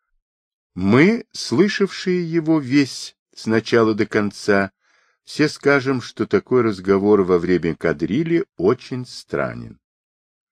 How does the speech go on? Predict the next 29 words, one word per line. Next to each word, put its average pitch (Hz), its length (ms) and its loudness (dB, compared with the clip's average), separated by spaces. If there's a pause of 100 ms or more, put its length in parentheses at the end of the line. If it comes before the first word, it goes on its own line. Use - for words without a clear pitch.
(320)
Пришла 165 420 0
последняя 110 560 -4
кадриль. 71 540 -8 (880)
"Мы 120 180 2
все 151 300 -2
говорили 139 520 2
обо 135 280 0
мне", — 120 340 -4
начал 73 420 -8
Лопухов. - 720 -16 (480)
А 92 160 0
ведь - 380 -4 (400)
это 113 220 0
очень 143 320 -2
нелюбезно 120 680 0
с - 100 -16
моей 113 240 -4
стороны, 98 580 -6 (360)
что - 220 0
я 87 100 6
все 90 280 2
говорил 87 440 2
о 101 80 2
себе. 95 480 -10 (680)
Теперь 139 340 2
я 220 100 0
хочу 185 380 -2
быть 143 400 -2
любезным, 101 800 -2